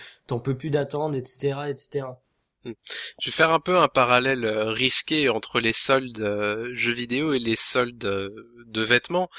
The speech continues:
Speaker 2: C'est-à-dire que quand vous allez dans un magasin de vêtements et que, euh, vous trouvez un jean qui est pas forcément à la bonne taille, mais vous vous dites, « Bon, c'est pas grave, il est à moins soixante-quinze pour cent, je le prends quand même, et je vais me débrouiller pour le rafistoler ou je sais pas quoi. »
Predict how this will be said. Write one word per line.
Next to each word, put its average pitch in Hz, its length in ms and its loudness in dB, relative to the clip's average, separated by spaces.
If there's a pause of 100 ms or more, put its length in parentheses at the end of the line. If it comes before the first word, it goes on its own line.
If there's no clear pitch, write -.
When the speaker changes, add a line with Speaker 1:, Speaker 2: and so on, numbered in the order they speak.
(260)
Speaker 2:
C'est-à-dire - 380 2
que - 80 -2
quand 175 200 2
vous 160 200 -2
allez 185 160 4
dans 131 180 2
un 123 60 6
magasin 127 340 4
de 123 80 -2
vêtements 139 460 0
et 113 80 -2
que, - 160 -6
euh, 98 420 0
vous 120 120 -6
trouvez 143 300 0
un 135 200 6
jean 139 260 0
qui - 80 -6
est 135 100 0
pas 143 120 2
forcément 147 580 0
à 131 40 6
la 123 100 4
bonne 127 260 0
taille, 131 400 4
mais 113 140 -4
vous 120 140 -12
vous 135 80 -8
dites, « 160 180 -8
Bon, 156 140 4
c'est - 180 -4
pas 170 100 2
grave, 175 220 4
il 135 100 -2
est 123 40 8
à 117 60 6
moins 143 120 2
soixante-quinze 135 520 0
pour 120 140 -2
cent, 143 140 -2
je 123 80 -4
le 113 80 2
prends 110 180 -2
quand 113 160 -2
même, 170 220 0 (460)
et 123 80 8
je 117 100 4
vais 131 80 6
me 135 80 0
débrouiller 135 400 6
pour 156 160 4
le 123 60 4
rafistoler 135 580 2
ou 131 80 0
je - 80 4
sais 120 100 2
pas 110 140 0
quoi. » 156 200 0